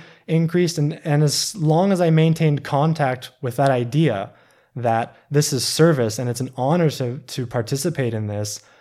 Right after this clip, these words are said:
um, everything really changed. It wasn't just a job that I was going to and I was doing to, like, make money or make ends meet or whatever. There's nothing wrong with that. I'm not saying that. But to shift my orientation towards all of this sacrifice I was making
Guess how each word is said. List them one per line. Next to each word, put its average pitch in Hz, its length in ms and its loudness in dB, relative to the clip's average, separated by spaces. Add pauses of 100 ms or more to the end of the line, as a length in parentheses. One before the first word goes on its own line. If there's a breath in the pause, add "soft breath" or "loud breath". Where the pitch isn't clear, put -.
(160 soft breath)
um, 117 420 -4
everything 139 800 0
really 135 240 0
changed. 107 600 -6 (260 soft breath)
It 135 60 -6
wasn't 139 260 2
just 135 160 -4
a 127 40 -2
job 123 420 2
that 123 100 -2
I 117 80 0
was 113 140 -4
going 123 300 -2
to 123 200 -4
and 117 80 -4
I 113 60 -2
was 107 200 -6 (420 soft breath)
doing 127 280 0
to, 123 140 -4
like, 110 200 -4
make 127 240 -2
money 117 260 -2
or 107 80 -2
make 123 240 -2
ends 113 220 -4
meet 120 200 -4
or 107 80 -4
whatever. 110 560 0 (220 soft breath)
There's 131 140 -4
nothing 175 240 4
wrong 170 260 6
with 127 140 -2
that. 107 220 -6
I'm 117 80 -6
not 139 160 -2
saying 143 280 0
that. 107 280 -6 (280 soft breath)
But 151 300 6
to 131 80 -6
shift - 320 0
my 165 140 4
orientation 143 580 2
towards 139 460 0
all 139 260 -2
of 127 140 -2
this 123 180 -2
sacrifice 160 720 -2
I 131 60 -4
was 117 160 -4
making 120 520 -4